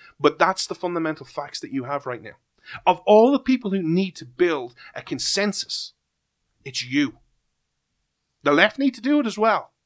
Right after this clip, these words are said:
but you need to do it because of the, the, the demographics in your country, because of the, you know, the difference between the city and the urban. You need to do that. You need to build that, that coalition. How are you gonna do that? Because I see a lot of people with these great memes, and they're, yeah, they're funny,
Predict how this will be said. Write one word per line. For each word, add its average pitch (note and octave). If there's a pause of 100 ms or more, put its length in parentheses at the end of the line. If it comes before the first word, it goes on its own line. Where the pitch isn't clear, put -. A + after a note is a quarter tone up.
(460)
but D#3
you F#3
need G#3+
to -
do G3+
it D#3+
because D3+
of C#3
the, - (180)
the, D#3 (200)
the C3
demographics E3+
in C#3+
your B2+
country, D3+ (220)
because D#3
of C#3
the, C3
you D3+
know, B2+
the B2+
difference D3
between C#3
the A#2
city D3
and B2+
the B2
urban. A2+ (500)
You D#3
need G3+
to G3+
do A3
that. - (480)
You D3
need E3
to D3
build E3+
that, D3+
that D3
coalition. D#3+ (440)
How G3+
are A#3+
you A#3
gonna A3
do F3
that? C#3+ (920)
Because F3+
I F#3
see A#3+
a G3
lot F#3+
of F#3
people F#3+ (160)
with D3+
these D#3+
great F#3
memes, F3
and E3
they're, F#3
yeah, B3+
they're A#3+
funny, E3+